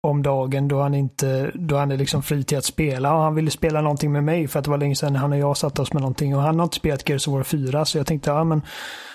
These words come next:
han har ju sin P C och det är ju ett av de spelen som går att spela crossplay, så vi startade det igår. Och nu har jag givetvis mina problem med Gears of War fyra. D B-fienderna är liksom alltså den sämsta idén för ett Gears of,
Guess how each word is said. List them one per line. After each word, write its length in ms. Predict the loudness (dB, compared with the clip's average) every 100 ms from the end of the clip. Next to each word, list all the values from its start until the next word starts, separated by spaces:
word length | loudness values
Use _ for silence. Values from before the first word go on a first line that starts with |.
| -10
han 200 | 0 2
har 60 | 2
ju 60 |
sin 160 | 2 0
P 240 | 0 0
C 240 | 0 0 2
och 140 | 2
det 80 | 0
är 40 |
ju 140 | 0 0
ett 140 | 0
av 60 | 0
de 140 | 0
spelen 360 | 0 0 0 0
som 160 | 0
går 120 | 0 0
att 60 |
spela 220 | 0 -2
crossplay, 540 | 0 0 -2 -2 0 0
så 100 | -2
vi 60 |
startade 460 | 0 0 0 0 2
det 140 | 2
igår. 320 | 2 2 0 -4 -14 _ -20 -20 -20 _ _ -14 0
Och 140 | 2
nu 60 | 4
har 160 | 4
jag 180 | 4 4
givetvis 420 | 2 2 0 0
mina 200 | 2 2
problem 340 | 0 0 0 0
med 160 | 0
Gears 240 | 0 0 0
of 100 | 0
War 140 | 0
fyra. 460 | 0 0 2 0 0 -6 -16 -8 -2
D 220 | 2 2
B-fienderna 640 | 0 0 0 0 2 2
är 80 | 2
liksom 260 | 0 0 0
alltså 200 | 0 0
den 140 | 0
sämsta 420 | 2 0 0 0
idén 300 | 0 2 2
för 120 | 2
ett 120 | 0 2
Gears 180 | 2
of, 180 | 2 0